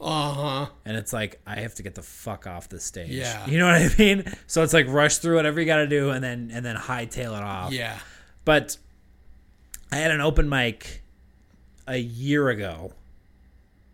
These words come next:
Speaker 2: It was probably one of the bigger open mics that I've been to as far as attendance is concerned.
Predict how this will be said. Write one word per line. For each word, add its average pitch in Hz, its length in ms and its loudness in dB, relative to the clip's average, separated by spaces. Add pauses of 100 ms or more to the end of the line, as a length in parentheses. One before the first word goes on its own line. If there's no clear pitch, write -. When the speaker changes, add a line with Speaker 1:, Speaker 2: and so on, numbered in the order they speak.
(300)
Speaker 2:
It 127 80 -4
was 120 220 -6 (140)
probably 160 260 2
one 170 100 -2
of 151 60 -2
the 131 60 -2
bigger 127 300 0
open 120 220 -2
mics 123 240 -2
that 127 100 -2
I've 120 100 -4
been 123 140 -4
to 131 180 -2 (140)
as 101 200 -12
far 110 140 -6
as 101 120 -8
attendance 110 640 -6
is 110 180 -8
concerned. 120 500 -6